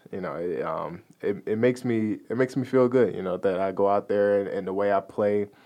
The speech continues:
um, just realize that, you know, it's not all about scoring the basketball and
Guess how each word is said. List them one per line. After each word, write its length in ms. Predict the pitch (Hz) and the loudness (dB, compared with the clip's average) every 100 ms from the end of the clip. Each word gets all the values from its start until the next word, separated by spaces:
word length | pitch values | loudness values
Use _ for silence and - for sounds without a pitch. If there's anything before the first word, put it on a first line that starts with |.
| _ _ - | _ _ -4
um, 480 | 92 92 92 95 98 | 0 0 -2 -4 -8
just 200 | 104 101 | -10 0
realize 400 | 110 107 101 92 | 2 4 2 0
that, 240 | 98 87 | -4 -2
you 80 | 87 | -2
know, 140 | 92 90 | -4 -2
it's 100 | - | 0
not 100 | 101 | 2
all 200 | 98 95 | 2 2
about 360 | 90 - - | 0 0 -2
scoring 380 | - - 98 101 | -10 -2 0 0
the 60 | 95 | -2
basketball 960 | 92 92 92 92 - 92 90 90 92 90 | -6 -4 -2 -2 -4 -2 0 0 0 -4
and 160 | 90 | -8